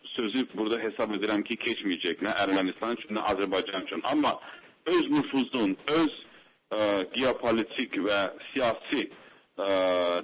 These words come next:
imkanlarından istifadə edib, mən hesab edirəm ki, bu görüşdən sonra Amerika bu sülh prosesində bir liderlik, bir, ə, təşəbbüsün əlinə götürəcək.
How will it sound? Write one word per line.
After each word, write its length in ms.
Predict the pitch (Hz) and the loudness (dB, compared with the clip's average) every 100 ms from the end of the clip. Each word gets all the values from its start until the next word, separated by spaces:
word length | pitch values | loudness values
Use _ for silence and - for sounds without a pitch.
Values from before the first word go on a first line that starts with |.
| - - | -6 -8
imkanlarından 800 | 127 117 - 117 110 110 127 120 | -2 -2 0 2 2 2 2 0
istifadə 460 | - - 110 110 107 | -2 -2 -2 0 0
edib, 280 | 110 143 127 | 2 0 0
mən 140 | 120 | -2
hesab 360 | 113 - 120 110 | -2 -4 -4 -4
edirəm 300 | 117 120 117 | -2 0 0
ki, 220 | - 143 151 - - _ | 2 0 0 -12 -20 _
bu 160 | 147 151 | -4 2
görüşdən 500 | 156 139 - 147 143 | 4 4 2 2 2
sonra 320 | 135 143 156 - - - - | 2 2 2 -2 -14 -16 -6
Amerika 500 | 123 147 147 - 135 | 0 2 4 2 0
bu 160 | 127 151 | 0 0
sülh 280 | - - - | -2 -2 -2
prosesində 640 | 123 - 123 - 127 147 | -4 -2 -2 0 2 2
bir 200 | 143 127 | 2 2
liderlik, 680 | 120 311 143 120 117 147 - - _ _ _ _ - | 4 2 4 2 2 0 -4 -20 _ _ _ _ -2
bir, 220 | 135 131 - | 0 0 -2
ə, 180 | 131 110 | -2 -2
təşəbbüsün 640 | 123 - 113 110 - 131 | -2 -2 -2 -2 -4 -2
əlinə 340 | 113 113 123 110 | 2 2 2 0
götürəcək. 760 | 113 107 101 107 90 - | -2 -2 -2 0 0 -2